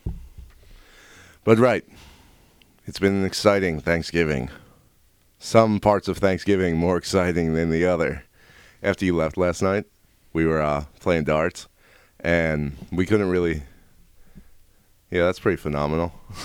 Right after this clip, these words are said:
<laughs> I don't know. I just work here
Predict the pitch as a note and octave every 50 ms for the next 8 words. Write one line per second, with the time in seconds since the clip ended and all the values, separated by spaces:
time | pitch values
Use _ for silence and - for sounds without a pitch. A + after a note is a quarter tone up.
0 | - - - - - - - - _ - - - _ _ - - - - - -
1 | - - - - - G2+ G#2+ G#2+ E2 - - - D#2+ A#1+ G#1 G1+ G1+ G1+ G1+ G1+
2 | - - - - - - - - - - C3 B2+ G#2+ A2 G#2 - F#2 F2 E2+ E2+
3 | - - F2 D#2+ D#2 D#2